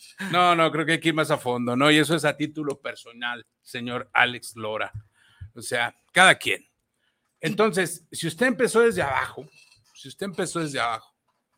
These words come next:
Speaker 2: Y hay
Speaker 1: mi
Speaker 2: una
Speaker 1: querido
Speaker 2: parte,
Speaker 1: ingeniero
Speaker 2: Demetrio,
Speaker 1: Almeda.
Speaker 2: muy importante. La gran ventaja de no haber tenido ciertos lujos, porque en ese momento no se podía,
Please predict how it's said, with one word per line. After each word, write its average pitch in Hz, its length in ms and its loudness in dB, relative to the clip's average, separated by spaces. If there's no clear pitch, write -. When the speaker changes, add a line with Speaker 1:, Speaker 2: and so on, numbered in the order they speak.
Speaker 2:
Y 226 100 -10
hay 269 40 -6
Speaker 1:
mi 269 60 -6
Speaker 2:
una 262 160 0
Speaker 1:
querido 170 320 2
Speaker 2:
parte, 247 160 2
Speaker 1:
ingeniero 135 420 -6
Speaker 2:
Demetrio, 120 300 -2
Speaker 1:
Almeda. 214 140 2
Speaker 2:
muy 196 160 -2
importante. 165 920 -6
La 156 160 0
gran 214 320 2
ventaja 208 840 2
de 151 200 -4
no 190 300 0
haber 190 600 2
tenido 185 420 -4
ciertos 190 760 -6
lujos, 165 520 -8
porque 143 280 -14
en 156 80 -6
ese 165 180 -8
momento 160 560 -6
no 156 180 -6
se 156 140 -6
podía, 156 520 -8